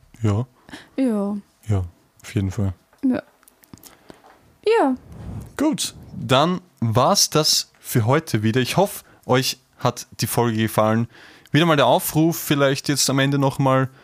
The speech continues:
Speaker 1: falls ihr irgendwas von uns hören wollt, irgendeine coole Top drei, irgendwas, irgendein Thema, was ihr von uns beredet hören
Speaker 2: Irgendeine
Speaker 1: wollt.
Speaker 2: Meinung oder
Speaker 1: So ist es.
Speaker 2: ja.
Speaker 1: Gerne mir auf Instagram schreiben, at julian und so unterstrich, ist auch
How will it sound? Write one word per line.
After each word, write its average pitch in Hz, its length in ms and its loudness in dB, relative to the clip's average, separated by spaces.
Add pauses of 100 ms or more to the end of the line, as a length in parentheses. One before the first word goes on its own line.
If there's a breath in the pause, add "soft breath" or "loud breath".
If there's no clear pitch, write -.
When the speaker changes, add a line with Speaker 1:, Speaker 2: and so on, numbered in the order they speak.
(200 soft breath)
Speaker 1:
falls 147 260 2
ihr 165 80 2
irgendwas 185 400 2
von 151 160 0
uns 151 160 0
hören 165 220 2
wollt, 156 300 2
irgendeine 156 360 2
coole 156 260 2
Top 143 200 -2
drei, 127 380 4
irgendwas, 135 760 0 (680 loud breath)
irgendein 175 260 2
Thema, 135 300 4
was 123 160 2
ihr 123 60 0
von 123 180 0
uns 117 120 -2
beredet 127 340 2
hören 120 120 4
Speaker 2:
Irgendeine 120 100 4
Speaker 1:
wollt. 214 120 4
Speaker 2:
Meinung 220 640 0
oder 202 160 -2
Speaker 1:
So 196 80 0
ist 196 140 0
es. 202 280 2
Speaker 2:
ja. 269 140 0
Speaker 1:
Gerne 160 360 4
mir 123 220 2
auf - 120 -8
Instagram 104 440 -2
schreiben, 104 360 0
at 127 260 -2
julian 139 460 0
und 117 220 -2
so 110 220 2
unterstrich, 120 880 -4
ist 110 200 0
auch 120 260 0